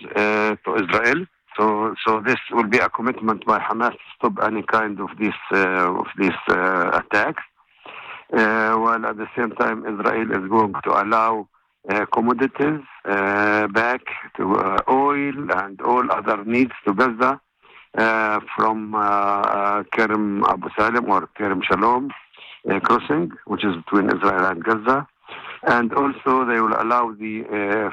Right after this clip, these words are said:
fishing, uh, fishing, uh, area to be fifteen miles as before.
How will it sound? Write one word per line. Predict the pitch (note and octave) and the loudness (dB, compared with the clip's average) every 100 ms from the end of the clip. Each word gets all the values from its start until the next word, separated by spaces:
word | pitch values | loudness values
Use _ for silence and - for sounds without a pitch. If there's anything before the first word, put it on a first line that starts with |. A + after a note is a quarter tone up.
| - | -4
fishing, | - C3+ D3+ F3+ - - - A#2 | 0 2 2 -2 -6 -20 -2 0
uh, | G#2 G#2 G2 G#2+ | 2 2 0 0
fishing, | F#2+ - A2+ G2+ G2+ | -2 2 2 2 4
uh, | G2 G2+ G2 F#2+ F#2+ F#2 E2+ - _ _ - | 4 2 0 0 -2 -4 -6 -12 _ _ 0
area | B2+ G#2+ F#2 D#2+ - _ - | 2 2 0 -2 -4 _ -8
to | G#2+ | -6
be | G2 A2+ | 0 2
fifteen | G#2 - - - A2+ G#2+ | 2 -2 -4 2 2 4
miles | A2+ C#3+ D#3 D3+ _ _ _ - - _ - | 2 2 -4 -12 _ _ _ -20 -20 _ 0
as | A#2+ G#2 | 2 2
before. | G#2 - G#2+ A2+ C3+ | -4 -2 0 0 -2